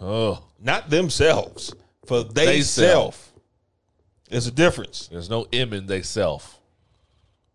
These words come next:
Speaker 2: When you say they self, that <laughs> means you no longer give a fuck.
Speaker 1: Yeah, that, that, that's facts. You are correct. Um, I,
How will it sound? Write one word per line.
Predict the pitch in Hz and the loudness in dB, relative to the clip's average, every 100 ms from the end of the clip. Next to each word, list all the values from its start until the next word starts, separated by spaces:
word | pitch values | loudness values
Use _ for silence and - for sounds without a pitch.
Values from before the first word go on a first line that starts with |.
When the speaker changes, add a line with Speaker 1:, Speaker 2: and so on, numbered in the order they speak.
| _ _ _ _ _ _ _ _ _ _ _ | _ _ _ _ _ _ _ _ _ _ _
Speaker 2:
When | 98 123 | -14 -8
you | 165 | -2
say | - 147 | 0 2
they | 139 185 | 2 2
self, | 180 196 175 | 0 2 2
that | 151 156 | 2 0
<laughs> | |
means | 160 127 | -2 -4
you | 143 | -6
no | 123 135 160 | -2 2 2
longer | 123 98 95 | 2 -2 -6
give | 101 92 | -10 -12
a | |
fuck. | - 87 104 | -12 -10 -4
Speaker 1:
Yeah, | 98 87 80 78 - | -2 -2 -4 -10 -6
that, | 104 87 | -4 -4
that, | 82 92 _ | -10 -12 _
that's | 104 95 - - | -10 -8 -10 -2
facts. | - 110 - - - - _ _ | 0 0 -4 -10 -14 -16 _ _
You | 110 135 | -4 -4
are | |
correct. | - 104 78 - _ _ _ _ _ _ _ _ _ _ - | -2 -2 -2 -6 _ _ _ _ _ _ _ _ _ _ -6
Um, | 107 110 104 98 92 85 - _ _ _ _ _ _ _ _ _ - - | -2 0 0 -2 -6 -10 -20 _ _ _ _ _ _ _ _ _ -14 -4
I, | 294 | -2